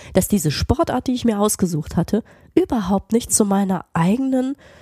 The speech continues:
Motivation und zu meinem Ich-Ideal passte. Das war mir überhaupt nicht klar. Ich hatte mir die Sportart CrossFit ausgesucht.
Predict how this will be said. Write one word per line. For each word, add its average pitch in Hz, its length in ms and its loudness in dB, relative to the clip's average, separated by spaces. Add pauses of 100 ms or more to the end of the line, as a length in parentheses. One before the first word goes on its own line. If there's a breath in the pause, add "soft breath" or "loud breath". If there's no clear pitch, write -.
(240 loud breath)
Motivation 220 760 2
und 247 100 -2
zu - 120 -4
meinem 226 180 0
Ich-Ideal 196 540 0
passte. - 520 -4
Das 208 180 2
war 233 100 4
mir 233 80 4
überhaupt 190 360 -2
nicht 139 140 -8
klar. 180 360 -2 (600 loud breath)
Ich - 80 -2
hatte - 160 2
mir 214 80 4
die 196 100 0
Sportart - 460 0
CrossFit - 520 0
ausgesucht. 240 680 -2